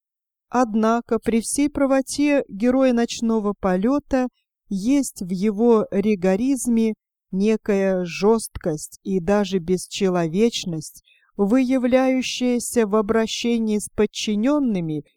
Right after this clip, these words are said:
и особенно ярко в немом поединке с женой Фабьена, безмолвно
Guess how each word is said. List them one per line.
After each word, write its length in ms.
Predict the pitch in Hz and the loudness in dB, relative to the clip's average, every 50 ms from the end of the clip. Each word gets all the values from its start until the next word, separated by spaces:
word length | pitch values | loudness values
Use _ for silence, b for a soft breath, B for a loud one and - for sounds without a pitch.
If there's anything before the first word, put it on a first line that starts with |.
| _ _ _ | _ _ _
и 80 | - 262 | 2 4
особенно 760 | 247 247 247 - - - 339 359 359 277 233 220 190 180 175 | 4 4 2 0 -2 -2 0 0 0 0 0 -2 0 0 -2
ярко 640 | 175 151 175 175 170 165 170 - - 170 156 156 170 _ - | -2 0 0 0 0 0 -2 -6 -6 -6 -6 -6 -8 _ -14
в 160 | 170 156 170 | -10 -6 -2
немом 460 | 185 190 196 208 208 233 294 330 330 - | 0 2 2 2 4 2 2 0 -2 -2
поединке 800 | - 302 277 262 285 262 233 254 269 269 262 254 - - 262 247 | -2 0 2 2 0 0 0 2 2 2 2 0 -2 -2 -2 -2
с 80 | 226 214 | -2 -4
женой 640 | 202 - - 233 247 247 254 247 220 185 151 156 - | -6 -4 0 0 2 2 2 2 0 0 -2 -4 -6
Фабьена, 720 | - 180 170 170 160 160 165 180 185 175 156 151 151 156 160 _ _ _ _ _ _ _ _ _ _ - | -4 -4 -4 -4 -4 -6 -4 -2 -2 -2 -2 -6 -10 -12 -14 _ _ _ _ _ _ _ _ _ _ -6
безмолвно 1000 | 170 180 247 254 226 220 240 233 247 277 311 311 311 302 277 294 285 285 285 285 | 0 2 2 2 2 0 0 2 4 4 4 4 2 0 0 0 0 2 2 0